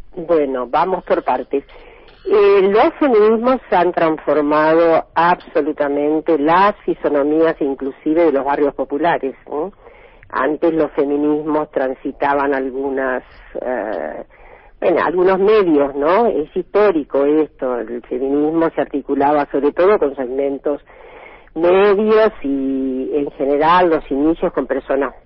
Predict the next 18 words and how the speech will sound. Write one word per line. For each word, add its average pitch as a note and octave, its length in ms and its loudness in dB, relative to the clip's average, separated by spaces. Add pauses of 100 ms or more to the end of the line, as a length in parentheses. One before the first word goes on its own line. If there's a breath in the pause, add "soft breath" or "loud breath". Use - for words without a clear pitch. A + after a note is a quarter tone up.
(220)
mujeres C#3 560 -6
que - 100 -8
eran B2+ 180 -4
letradas, D#3+ 720 2
docentes, C#3+ 720 -2
profesoras, C#3 840 -4
etcétera, C3 560 -4
¿no? D#3+ 200 -4 (580 loud breath)
Después, B3+ 380 2 (140)
obviamente, F#3+ 640 2
un C#3 140 0
contagio D3 540 -2
extraordinario D#3 920 2
sobrevino C3+ 760 0 (160)
ya C#3+ 440 0
a C3 40 -10 (120)
fines D#3 480 2
del, C3 340 -8